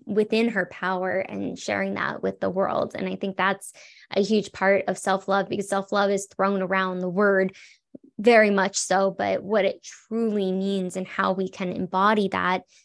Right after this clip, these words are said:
sometimes is really difficult. And it's those difficult conversations we have to have with ourselves, and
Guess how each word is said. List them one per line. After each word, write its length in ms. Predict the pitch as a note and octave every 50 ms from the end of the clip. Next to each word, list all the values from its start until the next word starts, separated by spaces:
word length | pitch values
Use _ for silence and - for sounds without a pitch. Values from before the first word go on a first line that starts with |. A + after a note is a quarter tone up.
| _ _ -
sometimes 440 | - G#3+ G#3 G3 - A#3 A3+ A3 A3
is 180 | G#3 G3 -
really 220 | G#3 G3+ A3 A3 F#3+
difficult. 760 | - G3+ G3 C#4+ - - - - G3 - - - - - _ _ _ -
And 160 | G3+ G3+ G3+
it's 220 | G3+ G3+ G3 - -
those 220 | G#3 G#3 G3 G3+
difficult 480 | - F#3+ - G3+ G3 - G#3 - - -
conversations 720 | - G#3 G3 - G3 G3 - G3 F#3+ F#3+ - G3+ G3 G3
we 80 | G3+
have 80 | G3+ G3+
to 60 | -
have 240 | F#3+ - F#3 G3+ F#3+
with 140 | G#3 G3+ G#3
ourselves, 640 | G#3 G3 G3+ - A#3 A3 A3 A3 A3 G#3+ F#3+ G3
and 220 | G3 G3 G3 F#3+